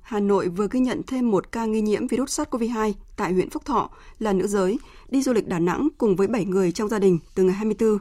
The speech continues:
đến ngày hai mươi bảy tháng bảy vừa qua. Sau khi về Hà Nội ngày mùng bốn tháng tám, bệnh nhân có biểu hiện sốt nhẹ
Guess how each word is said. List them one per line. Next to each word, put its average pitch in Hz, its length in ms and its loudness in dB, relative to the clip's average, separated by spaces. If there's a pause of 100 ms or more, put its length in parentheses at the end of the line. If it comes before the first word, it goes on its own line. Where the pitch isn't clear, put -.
(120)
đến 185 260 -2
ngày 220 180 0
hai 220 80 -6
mươi 214 100 2
bảy 190 180 0
tháng 170 180 -6
bảy 190 140 0
vừa 175 140 -2
qua. 202 260 0 (720)
Sau 277 240 -4
khi 269 120 -2
về 233 120 0
Hà 220 80 -2
Nội 180 300 0
ngày 190 160 0
mùng 180 140 0
bốn 185 180 0
tháng 202 160 -2
tám, 202 300 0 (260)
bệnh 226 200 0
nhân 254 240 2
có 202 120 -4
biểu 214 160 0
hiện 175 200 2
sốt - 200 -4
nhẹ 233 220 -2